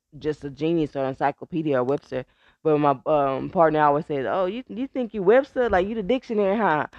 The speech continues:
But, um, 'cause I'm quick to call somebody on words, like, I don't mess up. But, uh, so I love alliterations. Alliterations is when the first letter of, of, like, say, some words in, uh, after each other start with the same thing.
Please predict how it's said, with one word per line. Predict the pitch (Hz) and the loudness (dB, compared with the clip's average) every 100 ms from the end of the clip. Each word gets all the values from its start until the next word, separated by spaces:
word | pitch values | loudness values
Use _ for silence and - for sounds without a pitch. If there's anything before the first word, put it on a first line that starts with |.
| 262 240 | -16 -14
But, | - 156 135 65 | -6 0 0 0
um, | 120 139 107 110 | -2 -2 -4 -10
'cause | - 160 | -2 2
I'm | 175 | 2
quick | - 196 | 2 -2
to | 170 | -2
call | 214 165 | 2 2
somebody | 175 160 160 | 2 2 4
on | 151 143 | 4 2
words, | 151 151 139 | 2 2 0
like, | 135 | -2
I | 151 | 0
don't | 147 143 | 0 0
mess | 143 - | -2 -2
up. | 139 117 _ _ _ - | -4 -6 _ _ _ 2
But, | 180 190 | 6 8
uh, | 180 160 165 - _ _ | 8 6 2 -4 _ _
so | - 233 | 0 2
I | 196 214 | 4 4
love | 214 247 208 | 6 6 6
alliterations. | 190 208 185 180 - 143 120 | 6 6 6 2 2 -6 -4
Alliterations | 160 214 233 226 254 214 | 2 4 6 4 2 0
is | 185 165 160 | 0 -2 -2
when | 175 | 0
the | 165 | 0
first | - 202 202 | 0 0 0
letter | 185 185 175 143 | 4 6 4 2
of, | - 160 - _ _ _ _ _ - | 0 -2 -2 _ _ _ _ _ -6
of, | 175 | 2
like, | 175 151 - | 4 2 -2
say, | - 175 160 | 0 2 2
some | 151 160 151 | -2 -6 0
words | 165 170 160 147 _ _ _ _ _ - | 4 4 2 -2 _ _ _ _ _ -8
in, | 156 135 | -6 -6
uh, | 143 127 87 - - _ _ _ _ - _ _ _ _ - | -4 -4 -6 -10 -18 _ _ _ _ -20 _ _ _ _ 0
after | 185 190 175 | 2 2 -2
each | 156 - | 0 2
other | 170 156 143 139 | 2 2 0 -4
start | _ 175 151 | _ 0 0
with | 151 | -2
the | 147 | -4
same | 165 139 | -4 -4
thing. | 131 113 82 | -6 -8 -10